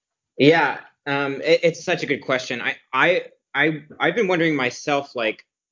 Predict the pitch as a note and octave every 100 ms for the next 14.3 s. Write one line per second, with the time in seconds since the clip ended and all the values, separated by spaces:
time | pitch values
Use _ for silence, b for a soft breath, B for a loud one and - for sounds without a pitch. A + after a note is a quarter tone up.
0 | - C3 C3+ C3 B2+ B2+ - C3+ B2 B2
1 | C3 B2 - A#2+ C3+ D3 C#3 - - -
2 | - A#2+ A#2+ A#2+ A2+ G#2+ - A2 G2 G2+
3 | A#2 C#3+ D3+ D3 B2 A2+ G#2 - _ _
4 | _ - C3+ C3 - D3 D#3 B2 A2 G2+
5 | A2 - A#2 A2 A2 A2 A2 A#2 - A2+
6 | A2+ A2 G2+ A#2 A2+ A2 A#2+ C#3+ B2+ A2
7 | G#2+ G#2 A#2 G#2 - - G#2 G#2 G2+ G2+
8 | - G2+ - - G2 G#2 F#2+ - _ _
9 | _ _ _ - A2 G2+ - B2 A2+ A2
10 | A#2+ A#2 A2+ G#2+ D#3 C3+ C3+ A#2+ A#2 A2+
11 | - _ _ _ _ A2+ D3 C#3 B2+ C3
12 | C#3 C3 - G2+ - - - A#2 - -
13 | - C3 C3 A#2+ A2 A#2 A#2 - A#2 G2+
14 | - -